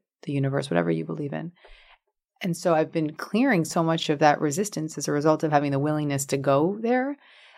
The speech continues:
that I can hear more. So my meditation practices now are about really deepening my connection to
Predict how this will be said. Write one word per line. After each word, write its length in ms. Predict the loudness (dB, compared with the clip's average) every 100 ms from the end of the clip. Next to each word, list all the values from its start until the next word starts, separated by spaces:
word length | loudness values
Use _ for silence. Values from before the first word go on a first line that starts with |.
| -20
that 360 | -4 0 0 0
I 40 | -4
can 160 | -6
hear 260 | -2 2 2
more. 320 | 2 -2 -10 _ _ _ _ -18
So 380 | -6 0 0
my 160 | 0 0
meditation 500 | 0 0 0 -2 0
practices 540 | 0 0 -2 -4 -2 0
now 280 | 2 2
are 100 | 2
about 280 | 2 2 2 -2 _ -6
really 300 | 2 2 2
deepening 460 | -2 -2 -2 0
my 340 | 2 2 0 -8
connection 640 | -12 -2 0 0 -2 -6 -6
to 460 | -4 0 0 -2